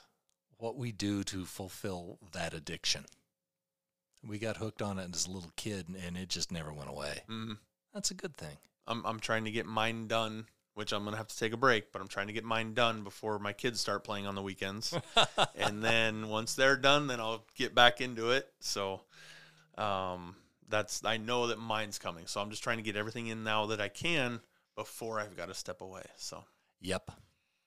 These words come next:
Speaker 1: Have fun while you can. That's what
Speaker 2: I,
Speaker 1: life's
Speaker 2: uh,
Speaker 1: all about.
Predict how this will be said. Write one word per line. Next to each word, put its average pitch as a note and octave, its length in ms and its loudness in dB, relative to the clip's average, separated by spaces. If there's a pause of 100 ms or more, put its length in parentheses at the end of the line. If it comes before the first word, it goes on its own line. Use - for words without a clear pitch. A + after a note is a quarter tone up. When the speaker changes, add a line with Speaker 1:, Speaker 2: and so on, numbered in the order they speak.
(480)
Speaker 1:
Have G2+ 160 -6
fun F#2+ 240 -6
while G#2+ 160 -6
you A2 100 -6
can. A#2 340 -10 (520)
That's - 140 -6
what G#2+ 100 0
Speaker 2:
I, G2+ 60 0
Speaker 1:
life's F#2 240 2
Speaker 2:
uh, F2 100 2
Speaker 1:
all G#2 60 -6
about. F2 380 -10